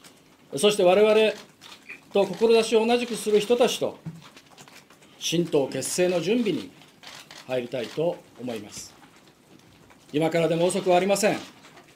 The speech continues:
今回行動を共にできなかったみんなの党の皆さん、ぜひ我々に続いていただきたいと思います。もう一度言います。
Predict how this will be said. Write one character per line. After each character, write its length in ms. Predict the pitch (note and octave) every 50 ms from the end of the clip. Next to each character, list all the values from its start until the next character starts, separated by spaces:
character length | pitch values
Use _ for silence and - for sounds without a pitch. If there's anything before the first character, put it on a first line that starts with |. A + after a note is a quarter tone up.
| _ - - - - - _ _ _ _ _ _ _ _ _ - - - - - -
今 160 | - F3 F3+ D#3+
回 220 | E3 E3 D#3+ D#3
行 240 | D3+ D#3+ F3 F#3 F#3
動 240 | G3 G3 G3+ G3+ G3
を 40 |
共 200 | F#3+ F#3+ G3 G#3
に 80 | G#3 G3+
で 100 | F#3+ F#3+
き 80 | F#3+ A#3+
な 120 | A#3+ A3
か 80 | G3+ F#3
っ 40 | F3
た 120 | - F3
み 120 | E3+ F3+ G#3
ん 80 | A3+
な 80 | A#3 A3+
の 100 | A3 -
党 140 | G3 G3 F#3
の 100 | F#3 F#3
皆 180 | G3 A#3 B3
さ 140 | A#3+ A#3 E3+
ん、 120 | B2 G#2+ - - - - - - - - - _ _ _ _ _ _ _ _ _ _ _ - - - - - - - - - - - - - -
ぜ 260 | - - - F3+ A#3+ A#3+
ひ 100 | B3+ A3
我 120 | F3+ E3+
々 260 | E3 D#3+ D#3 D#3 D3+
に 260 | D#3 E3+ F#3+ F#3 D#3+ - - - C#3+ B2+ A#2+
続 260 | A#2 A#2+ B2 C3+ C3+
い 40 | C3
て 120 | C#3 C3+
い 60 | B2+ B2+
た 100 | C#3 B2+
だ 60 | B2
き 120 | A#2+ -
た 80 | C3 A#2+
い 80 | A2+
と 160 | - - D#3 E3+
思 300 | D#3+ - C#3 B2 B2 B2
い 60 | A#2
ま 120 | A#2 A2
す。 240 | - - - - - - _ - - - - - - - - - - _ _ _ - - - _ - - _ _ _ - - - - - - - - -
も 180 | A#2 D3+ G#3 B3
う 60 | B3+
一 120 | B3 B3+
度 60 | C4 B3
言 80 | A#3 A3+
い 40 |
ま 100 | G#3 F3
す。 320 | - - - - - -